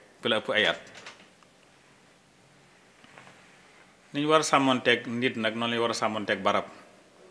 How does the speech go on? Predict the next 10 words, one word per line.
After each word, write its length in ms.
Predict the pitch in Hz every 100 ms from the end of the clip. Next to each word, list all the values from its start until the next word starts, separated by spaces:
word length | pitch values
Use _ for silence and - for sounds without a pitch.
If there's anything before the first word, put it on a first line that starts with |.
| - - 208 - _ _ _ _ - - - _ -
Barab 300 | 123 110 104
bu 100 | 104
tedd, 440 | - 110 101 113 - - - - - - - _ _ _ _ _ _ _ _ _ _ _ _ _
bu 100 | 120
Yàlla 260 | 104 107 107
def 140 | 104 101
ngëneel, 540 | 101 107 107 107 104 - - - - - - - _ _ _ _ _ _ _ _ _
ka 120 | -
fa 140 | 104 107
nekk, 280 | 107 110